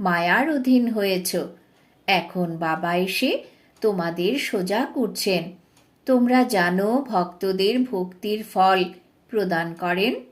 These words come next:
ভগবান। এই সময় সবাই ভক্তি মার্গে আছে। যা কিছু শাস্ত্র ইত্যাদি আছে, সে সব হলো ভক্তি মার্গের। এই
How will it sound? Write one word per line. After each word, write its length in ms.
ভগবান। 560
এই 200
সময় 540
সবাই 520
ভক্তি 460
মার্গে 460
আছে। 460
যা 320
কিছু 500
শাস্ত্র 760
ইত্যাদি 560
আছে, 520
সে 280
সব 360
হলো 400
ভক্তি 400
মার্গের। 560
এই 300